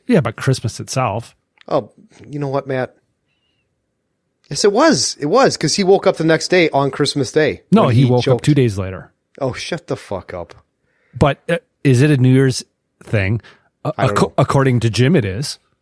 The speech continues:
Speaker 2: Jim Belushi?
Speaker 1: Yeah, 'cause he's there in a monkey costume.
Speaker 2: Yes, yes. Uh, Beeks goes into, is, would you call that a
Speaker 1: I call it his cabin.
Speaker 2: Okay, or a compartment. It's empty. Uh,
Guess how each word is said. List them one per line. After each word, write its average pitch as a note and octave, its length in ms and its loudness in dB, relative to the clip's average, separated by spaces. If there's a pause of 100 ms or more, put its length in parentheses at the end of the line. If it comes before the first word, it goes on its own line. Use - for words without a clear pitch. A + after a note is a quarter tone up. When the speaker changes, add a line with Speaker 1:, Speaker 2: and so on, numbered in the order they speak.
(800)
Speaker 2:
Jim C3+ 220 -2
Belushi? C3 560 -2
Speaker 1:
Yeah, G3 160 4 (200)
'cause A2 140 2
he's G#2 160 0
there G#2+ 160 0
in A2 100 2
a B2 40 4
monkey D3+ 240 2
costume. G2+ 540 -4 (180)
Speaker 2:
Yes, F#2+ 480 -6 (360)
yes. F2 360 -10 (500)
Uh, A2 640 0
Beeks F3 380 0
goes E3 280 4
into, C#3+ 760 4
is, A#2+ 220 -6
would C3 200 -6
you B2 60 -8
call B2 180 -4
that A2+ 160 -4
a G2 220 -8 (100)
Speaker 1:
I C#3+ 80 0
call F3 160 -2
it - 40 -4
his A#2+ 100 -4
cabin. G#2 440 -4 (560)
Speaker 2:
Okay, E2+ 300 -10 (100)
or G#2+ 140 -8
a G2 60 -8
compartment. F#2 580 -12
It's F3 220 0
empty. C3 400 -4 (840)
Uh, A2+ 180 -4